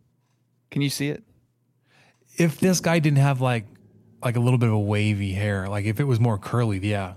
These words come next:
Speaker 2: Yeah, I, I, but I can see that. I can see that.
Speaker 1: Okay. So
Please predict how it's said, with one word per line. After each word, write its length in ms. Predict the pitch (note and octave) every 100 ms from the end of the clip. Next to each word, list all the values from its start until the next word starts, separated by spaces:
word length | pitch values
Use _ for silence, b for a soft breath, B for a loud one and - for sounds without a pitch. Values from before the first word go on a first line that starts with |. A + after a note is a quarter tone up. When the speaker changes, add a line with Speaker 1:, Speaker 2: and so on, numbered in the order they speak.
| - -
Speaker 2:
Yeah, 200 | E3+ B2
I, 240 | C#3 C3+
I, 60 | D3+ -
but 80 |
I 60 | C3+
can 120 | B2+
see 140 | - F#2+
that. 140 | A2 - _ _ -
I 40 |
can 80 | B2+
see 120 | -
that. 200 | G2 G2+ - -
Speaker 1:
Okay. 320 | A#2+ F2+ - _ _ b b b b
So 480 | - C3+ A#2+ A#2+